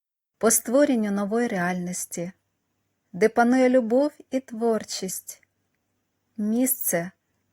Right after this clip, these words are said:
де максимально розкривається ваш потенціал для виконання завдань цього втілення, представляє лекцію подкаст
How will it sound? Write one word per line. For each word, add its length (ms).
де 120
максимально 720
розкривається 840
ваш 200
потенціал 880
для 160
виконання 580
завдань 500
цього 340
втілення, 960
представляє 840
лекцію 520
подкаст 720